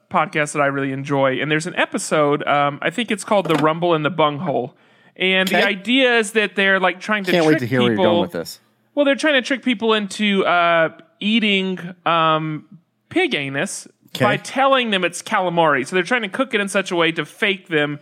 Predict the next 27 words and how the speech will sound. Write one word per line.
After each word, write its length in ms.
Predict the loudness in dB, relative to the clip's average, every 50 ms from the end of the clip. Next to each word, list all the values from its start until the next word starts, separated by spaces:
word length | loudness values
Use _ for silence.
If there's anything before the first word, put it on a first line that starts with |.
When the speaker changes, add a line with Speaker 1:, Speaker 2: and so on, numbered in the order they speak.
| _ _ _ _ _ -6
Speaker 1:
into 180 | -4 -2 0
Speaker 2:
Mm-hmm. 100 | 0 0
Speaker 1:
believing 480 | 0 0 0 2 0 0 0 0 0 0
it 80 | -2 -2
is 100 | -2 -2
Speaker 2:
Mm-hmm. 220 | -2 -2 0 0
Speaker 1:
calamari. 100 | -2 0 0
It's 140 | -2 -2 0
actually, 640 | -2 -2 -2 -4 -4 -2 0 0 0 0 -2 -6 -8 -14 -20 _ _ _ _ _ _ _ _ _ _ _
it's 100 | -18 -6
great 180 | -2 0 0 0
episodes. 460 | 0 -2 -2 -2 0 0 0 -2 -4 -4 -4
It's 280 | -4 -4 -4 -10 -12 -4 -2
absolutely 400 | -2 -2 -2 -2 0 0 2 2
worth 180 | 0 0 -2 -2
a, 100 | -4 -2 -2
a 60 | -2
listen. 360 | -2 -2 -2 -4 -6 -12 -16 -18 _ _ -8
Speaker 2:
Uh-huh. 220 | -4 -2 -2 -4 -4 -8 _ _ -20 -12
Speaker 1:
So 120 | -4 0 0
that 120 | 0 2
being 180 | 0 -2 -2 -2
said, 300 | -2 -2 -2 -2 -4 -6 _ _ _ _ -16 -4
looking 300 | -2 -2 0 2 2 2
at 120 | 2 0 0
this 180 | -2 -4 -4
game 240 | -6 -8 -10 -10 -12